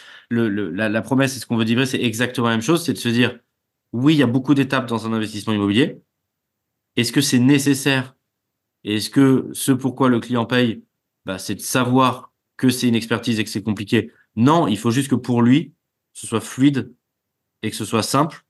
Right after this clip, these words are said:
euh, dedans, parce que c'est ce pourquoi, euh, il, il paye et que ce soit le, l'expérience, euh, client soit la plus, la plus fluide possible. Donc, ouais, c'est ce qu'on, c'est ce qu'on a, on recherche à travers ça, euh, dedans pour que,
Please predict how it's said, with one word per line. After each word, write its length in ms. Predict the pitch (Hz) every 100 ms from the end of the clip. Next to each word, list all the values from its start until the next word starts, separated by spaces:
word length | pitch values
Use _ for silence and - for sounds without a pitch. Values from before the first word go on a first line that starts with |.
| _ _ _ _ -
euh, 320 | 101 98 98
dedans, 320 | 101 104 143
parce 160 | 131 -
que 80 | 101
c'est 140 | 98
ce 180 | - 131
pourquoi, 580 | 127 110 127 113 104 87
euh, 200 | 87 87
il, 380 | 92 90 73 85
il 60 |
paye 320 | 85 120 139 123
et 120 | 90
que 40 | 98
ce 60 |
soit 160 | 92 113
le, 180 | 104 90
l'expérience, 600 | 87 85 107 117 113 90
euh, 540 | 82 - - - 95
client 440 | - 107 123 131 - _ -
soit 320 | - 135 139
la 120 | 131
plus, 260 | 98 113 110
la 100 | 104
plus 160 | 101 104
fluide 240 | - 127
possible. 300 | 127 127 117
Donc, 160 | 101 151
ouais, 140 | 151
c'est 120 | 139
ce 120 | 107
qu'on, 240 | - 107 104
c'est 200 | - -
ce 60 |
qu'on 180 | - 104
a, 60 | 101
on 140 | 87
recherche 340 | 101 - 120 107
à 60 |
travers 240 | - 92 -
ça, 340 | 131 151 156 - _ _ -
euh, 540 | 95 98 92 87 71 90
dedans 340 | 101 123 147
pour 280 | 147 120 -
que, 380 | 131 143 151